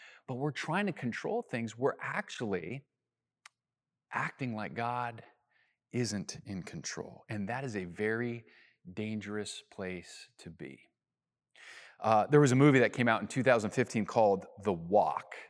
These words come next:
and it's a true story about a high wire artist named Philippe Petit. And in nineteen seventy-four, he fulfilled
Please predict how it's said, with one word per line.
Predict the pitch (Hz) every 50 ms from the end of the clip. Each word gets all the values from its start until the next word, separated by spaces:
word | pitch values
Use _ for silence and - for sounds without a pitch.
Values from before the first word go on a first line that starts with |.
| - - -
and | 117 110 107 104 101 101 101 101 -
it's | 110 107 -
a | 107
true | - - - 175 170
story | 151 - - - 151 147 143 139 123
about | 110 120 113
a | 101
high | - - - 151 147 151 156
wire | 147 113 117 113 110 107 107 104 - - -
artist | 113 113 110 107 110 110 - - -
named | 113 110 107 101 -
Philippe | - - - 120 113 110 120 139 160 160 - - _
Petit. | - 147 113 - - - 120 104 - _ _ - - - - - - - -
And | 135 135 139
in | 131 123 120 117 - - - -
nineteen | 127 135 151 190 185 - 180 156
seventy-four, | - - 160 147 143 131 - - 151 143 123 110
he | - - - - 170 170
fulfilled | - - 165 151 - - - 143 135 131 123 117